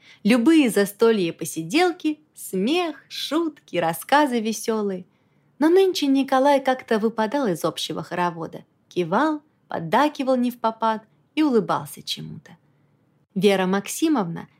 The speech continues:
легонько похлопав Аглаю по руке,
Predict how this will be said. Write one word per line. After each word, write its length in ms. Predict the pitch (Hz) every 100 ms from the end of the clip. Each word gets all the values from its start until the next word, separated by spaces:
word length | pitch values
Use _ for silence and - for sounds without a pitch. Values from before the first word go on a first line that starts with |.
| -
легонько 440 | 247 311 381 359
похлопав 580 | - 254 - 269 254 226
Аглаю 420 | - 196 214 196 170
по 160 | -
руке, 380 | 185 196 330 349